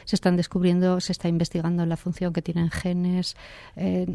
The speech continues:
de tolerancia a estreses, etcétera. Y, bueno, está habiendo un gran impulso a nivel internacional de la mayor parte de los grupos que,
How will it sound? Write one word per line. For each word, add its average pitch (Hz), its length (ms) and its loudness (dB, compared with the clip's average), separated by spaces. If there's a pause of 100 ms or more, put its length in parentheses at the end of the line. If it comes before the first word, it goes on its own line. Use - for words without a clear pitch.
(140)
de 180 300 -2
tolerancia 165 440 2
a 147 80 -4
estreses, 185 640 0
etcétera. 185 480 0 (400)
Y, 196 220 4
bueno, 170 360 4
está - 220 -4
habiendo 185 260 4
un 185 60 2
gran 190 180 6
impulso 196 520 2
a 185 100 0
nivel 180 240 2
internacional 180 160 2 (640)
de 170 260 0
la 170 140 0
mayor 175 180 2
parte 196 220 -2
de 185 40 0
los 170 160 -2
grupos 180 680 -2
que, 165 380 -2